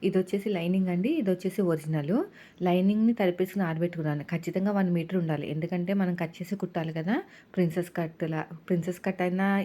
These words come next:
కొంచెం పర్లేదేమో కానీ, కటోరీ బ్లౌజ్ మాత్రం క్లాత్ ఎక్కువే పడుతుంది, అది లైనింగ్ అయినా ఒరిజినల్ అయినా. అయితే తడిపేసుకుని ఆరబెట్టుకుని ఐరన్ చేసుకుని ఇలా ఫోర్ ఫోల్డింగ్ చేసుకున్నాను.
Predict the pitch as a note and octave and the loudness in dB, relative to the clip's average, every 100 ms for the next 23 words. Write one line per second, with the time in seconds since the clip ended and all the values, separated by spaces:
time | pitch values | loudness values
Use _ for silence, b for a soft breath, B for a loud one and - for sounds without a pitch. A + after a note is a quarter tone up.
0 | - - F3+ F3+ F3 E3 E3 F3 F3+ E3+ | -4 -6 -4 -2 -2 -2 0 0 0 0
1 | E3 E3+ A3+ F3+ F3 F3 F3 F3 E3+ D#3+ | -2 -2 0 0 0 0 2 0 0 -4
2 | D#3+ A3 A#3 E3 D#3 D#3+ E3 E3+ E3+ D3+ | -4 -2 0 0 0 -4 -4 -4 -2 -4
3 | D3+ D#3 D4+ - B B B E3+ F3 D#3+ | -2 0 0 -2 B B B 0 2 2
4 | E3 F3+ F#3 F3+ B3 G3 D#3 D#3 D3 C#3 | 2 0 0 0 2 2 0 -2 -2 -6
5 | B2 - - B B B F#3+ G3 G3+ F#3 | -10 -14 -20 B B B -6 0 2 4
6 | G#3 G#3 G3 F3 F3+ G3 G#3 B3 A3+ F3 | 2 0 0 0 0 -2 0 0 2 2
7 | F#3 F#3 F3 - G#3 F#3 F3+ F3+ D#3+ - | 2 2 0 0 -2 -2 0 0 0 0
8 | D#3+ E3+ F3+ E3 - D3 D3 E3 | 0 0 -2 -2 -4 -6 -4 -2